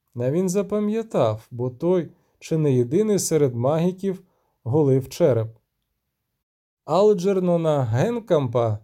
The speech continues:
на прізвисько Підетті він пам'ятав з Оксенфурту,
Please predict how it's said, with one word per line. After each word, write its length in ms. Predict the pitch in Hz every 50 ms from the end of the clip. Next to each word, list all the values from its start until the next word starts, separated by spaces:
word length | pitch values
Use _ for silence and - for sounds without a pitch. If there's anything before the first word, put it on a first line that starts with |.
| _ -
на 160 | 127 139 190
прізвисько 680 | 175 - 202 214 180 139 156 165 143 - - 165 156 143
Підетті 800 | - - - 151 135 127 131 120 117 110 113 110 - 117 110 - _ _ _ _ _ _ _ _ _ _ _ _ -
він 240 | 117 151 220 240 220
пам'ятав 720 | 240 240 240 233 233 220 190 - - 156 170 185 180 -
з 120 | - - -
Оксенфурту, 1040 | - 175 180 180 - - - 196 185 180 - - 233 214 151 - - 120 117 113 113